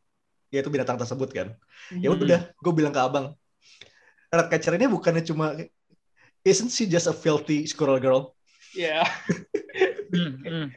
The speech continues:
Speaker 2: I, I have a thing for squir-, for kayak girls who controls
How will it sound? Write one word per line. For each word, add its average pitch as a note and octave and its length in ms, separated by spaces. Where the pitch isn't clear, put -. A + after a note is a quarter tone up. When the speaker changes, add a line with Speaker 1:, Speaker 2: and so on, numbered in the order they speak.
Speaker 2:
I, G#3 320
I G#3+ 160
have B3 240
a A#3+ 60
thing F3+ 400
for G#3+ 240
squir-, - 640
for G#3+ 320
kayak F#3+ 480
girls G3+ 480
who A3+ 160
controls F#3+ 720